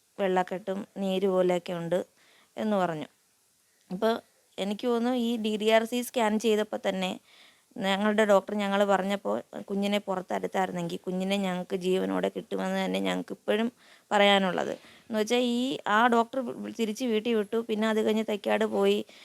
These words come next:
ആ, കുഞ്ഞിന് അനക്കക്കുറവ് പോലെ തോന്നി, പിറ്റേന്ന് സ്കാൻ ചെയ്യാൻ പോകുന്നു. ഇതിൻ്റെ ഈ രണ്ടിനും ഇടയ്ക്ക് എപ്പോഴോ ആണ് കുഞ്ഞിന് മരണം സംഭവിച്ചിരിക്കുന്നത്. അപ്പോൾ അത് ഞങ്ങൾക്ക് കൃത്യമായിട്ട് അറിയണം. അതിന് വേണ്ടിയിട്ടാണ് ഞങ്ങൾ, ആ, കുഞ്ഞിൻ്റെ ഇത്,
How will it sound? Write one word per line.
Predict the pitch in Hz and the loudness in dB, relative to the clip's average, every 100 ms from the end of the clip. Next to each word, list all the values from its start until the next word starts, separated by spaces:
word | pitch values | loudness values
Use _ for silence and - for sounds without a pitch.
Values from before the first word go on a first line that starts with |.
| - - | -20 -6
ആ, | 190 196 | 0 0
കുഞ്ഞിന് | 208 208 208 | 0 2 2
അനക്കക്കുറവ് | 196 190 - 208 208 | 4 2 -2 0 4
പോലെ | 202 202 | 6 6
തോന്നി, | 196 185 185 190 _ - _ | 2 0 -2 -6 _ -20 _
പിറ്റേന്ന് | 202 196 208 214 | -8 -2 0 0
സ്കാൻ | - 202 190 | -2 -2 -2
ചെയ്യാൻ | 185 180 180 | 2 2 2
പോകുന്നു. | 170 - - | -2 -6 -6
ഇതിൻ്റെ | - 202 214 233 233 208 | -6 -4 0 0 0 0
ഈ | 226 254 254 | -2 -2 0
രണ്ടിനും | 226 214 214 226 214 | 0 2 2 2 4
ഇടയ്ക്ക് | 190 190 220 | 2 2 2
എപ്പോഴോ | 196 180 196 196 202 202 | 0 0 0 2 4 6
ആണ് | 185 185 226 _ - - - | 4 2 -4 _ -20 -20 -6
കുഞ്ഞിന് | 240 226 220 | 0 2 4
മരണം | 220 202 190 208 | 4 4 2 2
സംഭവിച്ചിരിക്കുന്നത്. | 208 185 185 185 - 190 185 190 170 - _ - - - | 0 0 0 -2 -4 -8 -6 -6 -4 -6 _ -20 -20 -20
അപ്പോൾ | - 247 240 | -6 0 2
അത് | 220 | 2
ഞങ്ങൾക്ക് | 247 240 269 - | 4 4 2 -2
കൃത്യമായിട്ട് | 262 233 262 262 262 254 | -10 0 4 6 6 6
അറിയണം. | 233 226 226 | 4 4 2
അതിന് | 220 226 | 2 2
വേണ്ടിയിട്ടാണ് | 240 233 233 233 233 | 4 4 2 2 2
ഞങ്ങൾ, | 240 226 226 240 - _ - _ - - | 2 2 2 2 0 _ -20 _ -14 -2
ആ, | 220 | -2
കുഞ്ഞിൻ്റെ | - 226 226 226 | 0 2 4 4
ഇത്, | 220 208 | 4 4